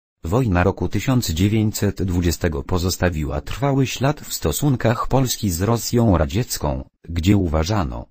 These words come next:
iż właśnie o te najbardziej na wschód wysunięte kontrrewolucyjne okopy Świętej Trójcy rozbił się zwycięski pochód komunizmu w głąb Europy.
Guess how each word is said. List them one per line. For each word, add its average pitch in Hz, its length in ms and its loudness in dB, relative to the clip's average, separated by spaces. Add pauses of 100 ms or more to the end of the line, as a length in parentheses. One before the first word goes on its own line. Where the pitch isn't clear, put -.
(160)
iż 95 260 -2
właśnie 104 560 0
o 95 120 0
te 101 180 0
najbardziej 92 640 0
na 80 160 2
wschód - 400 -2
wysunięte 92 720 4
kontrrewolucyjne 90 1080 2
okopy 80 440 0
Świętej 90 600 0
Trójcy 120 440 0
rozbił 82 480 2
się 85 220 0
zwycięski 110 760 0
pochód 110 480 0
komunizmu 101 640 4
w 87 120 -4
głąb 127 340 2
Europy. 92 600 0